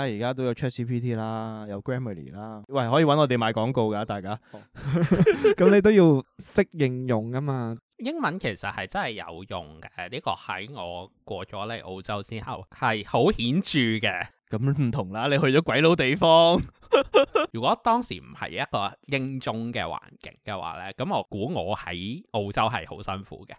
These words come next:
Speaker 3: 同埋我會覺得，雖然大家覺得小組討論好冇用啦，但係其實對一個有啲怕同人傾偈嘅人係有幫助嘅。<laughs>
Speaker 1: 我唔知啊，小組討論我唔係話唔鍾意啊，但係課係一個考試呢，變咗你嗰啲同學呢係好有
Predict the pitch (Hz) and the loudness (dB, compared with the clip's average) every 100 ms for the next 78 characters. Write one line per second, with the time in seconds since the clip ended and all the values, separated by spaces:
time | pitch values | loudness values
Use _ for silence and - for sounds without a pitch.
0 | _ - 127 95 95 123 135 117 143 _ | _ -6 -4 -2 0 -2 0 -2 -4 _
1 | 170 107 92 - 113 120 120 135 - 117 | -4 -4 -6 -4 0 0 0 -2 -4 -4
2 | 120 110 110 113 101 104 104 110 107 90 | -2 0 0 0 0 -2 -2 -4 -4 -6
3 | 90 101 - 90 104 107 - - 123 127 | -4 -4 -2 -4 -4 -8 -8 -6 0 2
4 | 175 123 107 117 117 175 185 - 110 127 | 2 2 0 0 0 0 -2 2 2 0
5 | 107 113 - 135 127 87 98 107 95 - | -8 -8 -6 -4 -6 -6 -8 -8 -8 -10
6 | - 117 101 101 - - 123 107 139 143 | -2 0 0 -4 -10 -4 -2 2 2 2
7 | 135 151 131 90 101 110 - - 466 226 | 0 -2 -2 -2 -6 -8 -8 0 4 4
8 | - - 180 160 131 - 220 196 151 170 | 4 6 8 6 4 2 6 8 6 4
9 | 214 220 185 196 147 127 135 104 104 104 | 4 6 4 4 4 4 2 0 0 -2
10 | 98 90 90 151 151 143 113 107 98 107 | -4 -8 -4 -4 -4 -6 -6 -6 -8 -2
11 | 151 135 135 156 160 135 - 87 147 - | 2 2 2 0 0 -2 -4 -6 -6 -8
12 | 123 120 135 135 120 135 151 117 143 156 | -6 -2 -2 -2 -2 -2 -2 -4 -4 -6
13 | - 87 98 110 123 135 107 113 131 | -8 -12 -8 -6 -4 -4 -4 -2 0